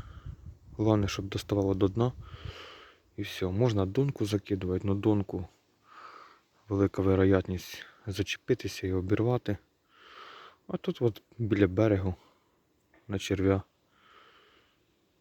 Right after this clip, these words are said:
І більше нічого не треба.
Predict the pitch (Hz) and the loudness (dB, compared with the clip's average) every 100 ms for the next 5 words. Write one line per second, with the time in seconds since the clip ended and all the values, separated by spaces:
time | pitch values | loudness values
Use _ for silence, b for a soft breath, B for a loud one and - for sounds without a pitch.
0 | _ _ _ _ _ _ _ _ _ _ | _ _ _ _ _ _ _ _ _ _
1 | _ - 98 95 90 98 95 - 98 92 | _ -4 -2 0 -2 -4 -4 -4 -4 -6
2 | - 87 87 | -4 -4 -4